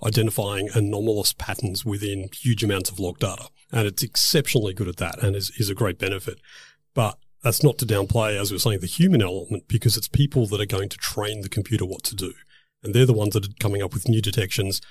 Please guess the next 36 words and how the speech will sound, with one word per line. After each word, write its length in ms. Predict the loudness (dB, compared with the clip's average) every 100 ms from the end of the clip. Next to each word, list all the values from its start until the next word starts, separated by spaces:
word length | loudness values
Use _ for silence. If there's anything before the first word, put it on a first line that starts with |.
| -20 _ 0
teaching 300 | 2 2 0
the 80 |
back 260 | 0 -4 -4
end 140 | -6
how 100 | -6
to 80 | -6
recognize 560 | -6 -6 -4 -2 -2 -2
those. 280 | -4 -6 -10 -14 -20 _
And 100 | 4
then 80 | 6
totally 320 | 8 6 4
outside 320 | 0 0 0 0
I 140 | -2
T 200 | 2 2
realm 320 | 4 2 0 -2
is 360 | -2 0 0
the 80 | 2
business 360 | 4 4 4 2
analysts, 540 | -2 -2 -2 -2 -4 -12 -20 _ _
back 140 | -6 -2
to 80 | 2
Gavin's 280 | 4 4
earlier 260 | 2 -2 -6
point, 300 | -4 -4 0
that 120 | -2
are 140 | 0 0
working 480 | 0 2 2 0 -2
with 240 | -4 -2
the 160 | -6 -4
end 140 | 0
user 260 | 2 0 -2
to 160 | -2
understand 500 | -2 0 -2 -2 -2
their 120 | 0
business 360 | 0 0 0 -2
processes, 760 | -2 -2 0 0 0 0 -2